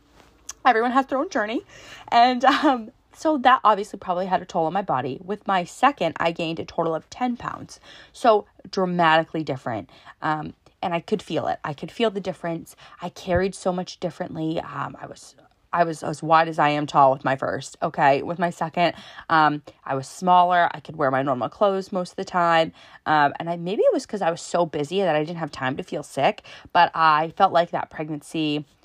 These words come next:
flew by the second time around. But also, keep in mind, I really was trying not to think about it. I have a handful of bunk pictures. I did maternity photos at the end, but if it wasn't for those,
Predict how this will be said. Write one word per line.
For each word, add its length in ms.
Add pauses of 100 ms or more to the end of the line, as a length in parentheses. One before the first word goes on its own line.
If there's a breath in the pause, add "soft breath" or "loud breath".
(220)
flew 360
by 200
the 100
second 360
time 200
around. 260 (220 soft breath)
But 160
also, 480
keep 240
in 100
mind, 360 (280 soft breath)
I 100
really 340
was 200
trying 280
not 180
to 80
think 220
about 200
it. 160 (520 loud breath)
I 80
have 120
a 40
handful 480
of 160
bunk 240
pictures. 580
I 80
did 160
maternity 420
photos 440
at 80
the 120
end, 280
but 200
if 160
it 80
wasn't 300
for 100
those, 300